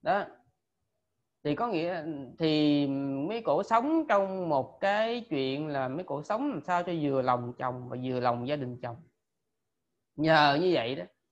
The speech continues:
mấy cổ sanh thiên. Thì cái chuyện đó nó không dính dáng, nó không có nói đả động gì cái chuyện mà mình có làm cho cha mẹ mình buồn hay là không làm cho cha mẹ mình buồn.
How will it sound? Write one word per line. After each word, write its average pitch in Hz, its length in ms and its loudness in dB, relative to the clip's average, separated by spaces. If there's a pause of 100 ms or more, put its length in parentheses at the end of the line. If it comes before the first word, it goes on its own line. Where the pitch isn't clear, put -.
(400)
mấy 214 100 -10
cổ 175 120 -2
sanh 180 180 -2
thiên. 175 440 -2 (2000)
Thì 147 1080 4
cái 269 160 -4
chuyện 156 200 2
đó 226 280 6
nó 262 80 0
không 226 160 -2
dính 302 200 0
dáng, 254 1300 -2
nó 240 80 -2
không 233 160 -6
có 247 400 2
nói 233 400 2
đả 180 220 4
động 147 240 -2
gì 139 60 -4
cái 233 200 -8
chuyện 135 280 -2
mà 147 60 -2
mình 131 460 -2
có 185 220 2
làm 131 420 2
cho 180 100 -4
cha 175 240 0
mẹ 131 220 -4
mình 135 220 -6
buồn 139 420 2
hay 170 140 -2
là 143 300 -2
không 170 200 -2
làm 147 240 0
cho 156 100 -12
cha 160 140 -2
mẹ 127 140 -4
mình 131 220 -4
buồn. 135 360 -2